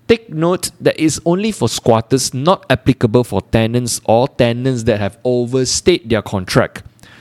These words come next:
For tenants, you may use Order fourteen summary judgment. And lastly, striking out Order eighteen, Rule nineteen, A, B, C, D,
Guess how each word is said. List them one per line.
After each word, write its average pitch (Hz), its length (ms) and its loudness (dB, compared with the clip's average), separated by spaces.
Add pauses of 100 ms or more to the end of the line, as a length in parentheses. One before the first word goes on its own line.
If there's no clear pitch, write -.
(100)
For 135 140 2
tenants, 226 480 -2 (220)
you 139 100 2
may 147 140 0
use 156 320 2
Order 143 260 4
fourteen 156 380 0
summary 95 300 -2
judgment. 120 380 -2 (840)
And 95 160 -2
lastly, 170 580 2 (180)
striking 160 640 0 (120)
out 165 300 0
Order 139 340 2 (100)
eighteen, 139 400 0
Rule 135 240 2
nineteen, 117 560 -2 (480)
A, 151 320 4
B, 135 300 2
C, 123 400 0
D, 113 280 -4